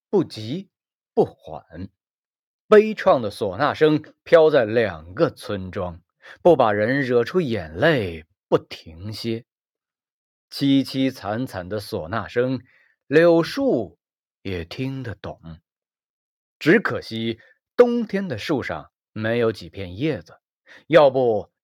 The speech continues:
一定会落下几片来衬托着凄凉的场景。这棵树听着这样的曲调，看着人们把一个又一个的人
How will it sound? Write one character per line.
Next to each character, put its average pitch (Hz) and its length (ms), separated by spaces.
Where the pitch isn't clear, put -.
一 160 200
定 185 220
会 143 160
落 170 240
下 95 140
几 82 200
片 90 240
来 78 360
衬 120 300
托 147 220
着 98 420
凄 139 460
凉 90 240
的 95 100
场 90 400
景。 76 380
这 254 320
棵 87 260
树 - 380
听 202 240
着 151 100
这 196 220
样 104 140
的 85 100
曲 - 380
调， 131 240
看 143 280
着 110 80
人 92 200
们 117 380
把 92 160
一 87 380
个 104 580
又 160 340
一 95 240
个 107 160
的 85 120
人 85 560